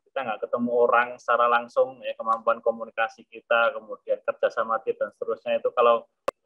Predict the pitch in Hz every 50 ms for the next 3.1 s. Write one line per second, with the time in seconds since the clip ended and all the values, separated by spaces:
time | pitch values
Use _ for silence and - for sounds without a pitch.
0 | - _ _ _ _ _ _ 156 _ - 120 113 107 104 101 - - - - -
1 | _ _ _ _ _ _ _ _ _ - - _ _ _ _ _ 127 123 117 113
2 | - - 143 123 - - 135 131 135 135 127 143 139 131 - _ 170 170 165 151
3 | 151 -